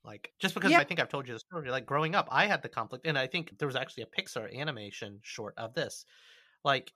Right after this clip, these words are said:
Speaker 1: in my mind, I was reading books of the Mahabharata and the Gita with Ram and Krishna and Hanuman, you know, our Monkey King. And at the same time, I was reading the Avengers, the Fantastic Four,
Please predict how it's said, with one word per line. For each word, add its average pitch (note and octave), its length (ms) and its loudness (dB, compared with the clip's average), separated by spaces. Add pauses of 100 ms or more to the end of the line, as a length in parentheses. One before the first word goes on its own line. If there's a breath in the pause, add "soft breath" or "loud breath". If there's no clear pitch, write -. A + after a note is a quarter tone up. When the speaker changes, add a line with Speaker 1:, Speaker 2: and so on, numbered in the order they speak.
Speaker 1:
in D3+ 100 0
my C3+ 160 4
mind, C3+ 500 8
I B2 140 -2
was B2 180 -4
reading B2 280 -6
books - 220 -6
of A#2+ 80 -4
the - 20 -6
Mahabharata A2+ 560 0
and G#2 100 -14
the G2+ 40 -14
Gita D3+ 460 0
with A2 160 -8
Ram A2+ 320 2
and G2+ 140 -14
Krishna C3 460 -4
and A2 100 -8
Hanuman, A#2+ 640 -2
you A2+ 80 -6
know, A2 80 -6
our D#3+ 160 0
Monkey G#2 500 -6
King. G2 300 -12 (760 soft breath)
And C#3 560 8
at D3 120 -2
the D3 80 -2
same D3 160 -2
time, D3+ 100 0
I - 20 -4
was B2 140 -10
reading B2+ 180 -6
the A#2 60 -8
Avengers, A2 400 -6
the G#2+ 80 -10
Fantastic G#2 560 -8
Four, G#2+ 460 -10